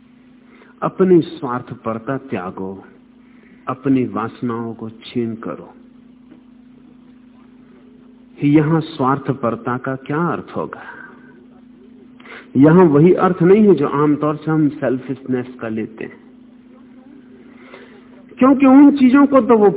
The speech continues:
पहले ही छोड़ने को कह चुका, जब बुद्धिमत्ता छोड़ने को कह चुका और जब उपयोगिता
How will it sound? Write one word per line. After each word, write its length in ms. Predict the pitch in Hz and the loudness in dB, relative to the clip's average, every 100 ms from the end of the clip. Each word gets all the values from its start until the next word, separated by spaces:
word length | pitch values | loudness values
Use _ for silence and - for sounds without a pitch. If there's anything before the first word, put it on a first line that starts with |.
| - | 0
पहले 280 | 190 220 247 | 2 2 2
ही 140 | 233 196 | 0 -2
छोड़ने 380 | - 196 202 202 | -2 2 4 4
को 160 | 185 160 | 2 -4
कह 180 | 135 147 | -6 -8
चुका, 280 | 143 139 135 | -8 -6 -4
जब 240 | 127 123 123 | -4 -2 0
बुद्धिमत्ता 680 | 180 170 214 214 214 214 202 | 2 2 2 2 0 -2 -2
छोड़ने 380 | - 190 190 180 | -2 0 0 -2
को 160 | 170 143 | -4 -6
कह 160 | 127 113 | -8 -12
चुका 260 | 120 - 92 78 - - _ _ - - - - - - - - | -12 -10 -12 -14 -20 -20 _ _ -20 -20 -20 -20 -20 -20 -20 -6
और 200 | 143 156 | -2 0
जब 240 | 160 165 135 - - - - - - - 247 - _ _ - - - - _ _ - | 0 -2 -4 -18 -20 -20 -20 -20 -20 -20 -20 -20 _ _ -20 -20 -20 -20 _ _ 2
उपयोगिता 800 | 185 208 202 240 254 277 254 | 2 4 6 8 6 4 2